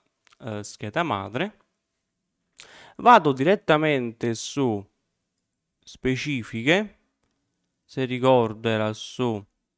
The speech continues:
supporto, e qui ci sono i driver, driver, open board, V G A drivers.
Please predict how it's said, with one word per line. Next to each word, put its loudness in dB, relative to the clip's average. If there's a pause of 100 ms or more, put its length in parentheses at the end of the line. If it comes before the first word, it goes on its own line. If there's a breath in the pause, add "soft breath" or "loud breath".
(580)
supporto, 0 (800)
e 0
qui -2 (420)
ci -2
sono 2
i 0
driver, 2 (160)
driver, 2 (840 soft breath)
open 8
board, 4
V -6
G 4
A 4
drivers. -4